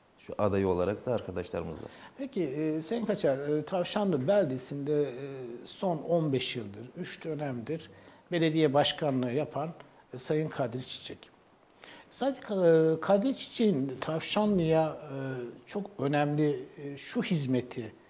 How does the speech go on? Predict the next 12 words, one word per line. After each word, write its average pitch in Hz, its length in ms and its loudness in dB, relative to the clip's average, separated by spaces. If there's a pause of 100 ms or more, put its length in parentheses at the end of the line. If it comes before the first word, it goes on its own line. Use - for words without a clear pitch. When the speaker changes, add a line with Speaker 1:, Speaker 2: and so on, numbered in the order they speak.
(380)
Speaker 2:
bu 196 160 0
hizmeti 147 680 0
diyebileceğiniz 135 1040 0
hizmetler 156 760 0 (500)
var 156 200 8
mıdır? 220 400 0 (280)
Varsa 175 600 6
bunlar 131 320 0
neler 107 80 -6
efendim? 101 240 -14 (960)
Speaker 1:
Şimdi, 131 600 0 (520)
e, 117 40 -6